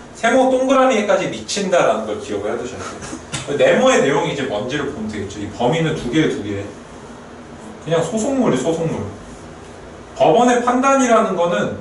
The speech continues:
어떤 소속물에 대한 판단일 수밖에 없죠. 거기다가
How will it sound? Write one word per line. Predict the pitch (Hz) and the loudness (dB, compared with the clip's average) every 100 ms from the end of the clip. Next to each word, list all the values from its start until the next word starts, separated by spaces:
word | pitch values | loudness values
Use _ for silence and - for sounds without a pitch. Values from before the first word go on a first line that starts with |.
| - - - | -12 -18 -10
어떤 | - - - 220 | -2 0 4 4
소속물에 | - 254 302 294 262 | 2 2 2 4 4
대한 | 214 175 | 4 2
판단일 | - 202 202 180 | 0 0 0 0
수밖에 | - 220 220 160 | 2 2 2 0
없죠. | - - - - - - | -4 -4 -6 -6 -12 -8
거기다가 | - 123 151 139 147 - | -2 0 2 2 4 2